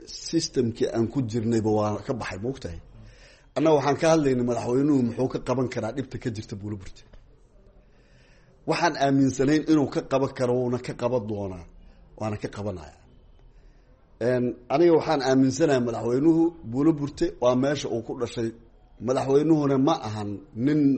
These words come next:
muxuu ahaa, iska yimid. Nin aqoon-yahan oo ku dhashay gobolka waa. Oo ka soo jeeday state-kan. Nin wax badan bulshada ku soo dhex jiray waay. Waad ogtahay, hay-ada samafal uu la soo shaqeeyey. Yacni, wuxuu og yahay deegaanka iyo dadku waxa ay yihiin iyo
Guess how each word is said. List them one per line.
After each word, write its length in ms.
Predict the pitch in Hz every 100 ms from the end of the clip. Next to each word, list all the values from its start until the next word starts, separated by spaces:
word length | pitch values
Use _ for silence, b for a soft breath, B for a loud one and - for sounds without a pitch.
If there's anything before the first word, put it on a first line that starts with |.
| -
muxuu 300 | 107 135 139
ahaa, 220 | 104 101
iska 220 | - -
yimid. 300 | 139 113 98 - b b b
Nin 140 | - 175
aqoon-yahan 520 | 127 143 156 156 135
oo 80 | 123
ku 120 | 151
dhashay 220 | 123 127
gobolka 380 | 117 131 113 -
waa. 160 | 87 - - _ _ - b b b b b -
Oo 100 | 113
ka 120 | 110
soo 160 | 139 123
jeeday 300 | 107 110 113
state-kan. 460 | - 120 - 92 82 - - b b b b b b - -
Nin 220 | 180 185
wax 200 | 190 -
badan 260 | 151 147 143
bulshada 300 | 139 180 151
ku 80 | 147
soo 140 | 143
dhex 160 | 139 123
jiray 220 | 113 123 120
waay. 200 | 90 90
Waad 220 | 113 127
ogtahay, 400 | 147 - 139 160 - - - -
hay-ada 260 | - 113 127
samafal 340 | 123 110 120
uu 80 | 113
la 60 | 113
soo 140 | -
shaqeeyey. 360 | 120 - 123 139 - B B B -
Yacni, 260 | 123 135
wuxuu 260 | 139 131 175
og 140 | 190 185
yahay 240 | 175 170
deegaanka 560 | 143 131 139 165 170 165
iyo 160 | 135 123
dadku 280 | 147 165 139
waxa 200 | 143 - -
ay 100 | 120
yihiin 260 | 117 120
iyo 140 | 123